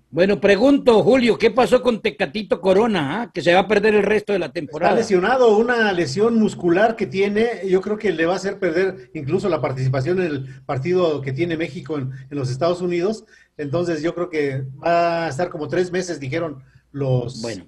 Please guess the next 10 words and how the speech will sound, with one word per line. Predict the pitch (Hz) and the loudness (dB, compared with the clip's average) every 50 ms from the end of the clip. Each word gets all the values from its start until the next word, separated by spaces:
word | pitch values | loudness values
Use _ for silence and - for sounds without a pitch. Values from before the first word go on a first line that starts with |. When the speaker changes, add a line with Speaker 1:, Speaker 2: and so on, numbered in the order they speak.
| _ | _
Speaker 1:
perfecto. | - 240 240 180 208 190 139 | 0 0 2 2 2 2 0
Speaker 2:
especialistas. | 135 135 127 - - _ _ _ _ _ _ _ _ _ _ _ _ _ _ _ _ | -2 -6 -8 -12 -16 _ _ _ _ _ _ _ _ _ _ _ _ _ _ _ _
Speaker 1:
Mourinho, | 143 156 170 190 220 226 226 233 233 - 302 294 285 269 254 233 202 170 160 | -6 -2 2 4 6 8 8 6 6 6 4 4 4 4 4 4 2 0 -2
nuevo | 175 175 185 214 254 262 262 254 254 | -2 -2 0 2 4 6 6 6 6
técnico | - 254 262 254 254 254 254 254 - - - 240 247 240 | 4 4 4 4 4 2 0 -2 -4 -4 -4 -4 -4 -2
de | 185 214 247 254 | 0 2 2 2
la | 247 247 247 240 | 4 2 2 0
Roma, | 233 214 208 233 247 254 240 233 220 202 | 0 -2 -2 0 0 0 0 0 0 0
Víctor, | 196 233 262 220 180 - - 208 185 165 151 160 | 0 0 -4 -6 -10 -6 -4 -2 -2 -2 -2 -2
¿no? | 202 240 254 220 180 143 - | -2 -2 -2 -4 -6 -8 -14